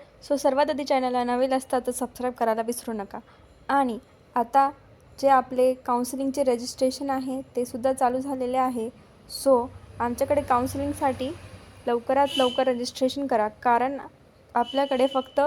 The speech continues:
पाच दिवस आहेत, ओके, आमच्याकडे. ठीक आहे, so आता बघा काय, एमसीसीने एक ऑफिशियल त्यांच्या साईटवर वेबसाईट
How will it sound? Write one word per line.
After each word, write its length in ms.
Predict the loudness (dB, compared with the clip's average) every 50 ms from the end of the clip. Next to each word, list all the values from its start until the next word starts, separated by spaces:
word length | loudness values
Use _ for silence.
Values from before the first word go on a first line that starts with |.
| 0 -2 -8 -18 -20 _ _ _ _ _
पाच 340 | 4 4 4 4 2 0 -6
दिवस 340 | -6 -2 -2 0 0 0 2
आहेत, 260 | 0 0 0 0 -6 -6 -6
ओके, 220 | -8 -10 -6 -2 -2
आमच्याकडे. 580 | 0 0 0 -2 -4 -6 -4 -4 -6 -6 -8 -10 -14 _ _ _ _ _ _ _ -8
ठीक 160 | -6 -2 -2 -2
आहे, 80 | -2 -4 -8 -18 -20 -20 -20 -20 -20 -20 -20 -20 -18 -12 -4
so 140 | -2 -2 -2 -4 -8 -16 -20 _ -20 -20 _ -20 -20 -20 -20 -20 _ -20 _ _ -14
आता 200 | -4 0 2 2
बघा 240 | 4 2 2 0 0
काय, 320 | 0 0 2 2 2 0 0
एमसीसीने 720 | -2 -2 0 0 -2 -4 -4 -4 -4 -4 -2 -2 -2 -4 -6 -8 -10 -8 -6
एक 180 | -6 0 2
ऑफिशियल 580 | 2 2 2 0 -2 -2 0 0 0 0 2 0
त्यांच्या 300 | -2 -4 -2 -2 -2 -2
साईटवर 460 | -2 -2 -2 -2 -4 -4 -4 -4 -4
वेबसाईट 500 | -2 -4 -4 -4 -6 -2 0 0 0 0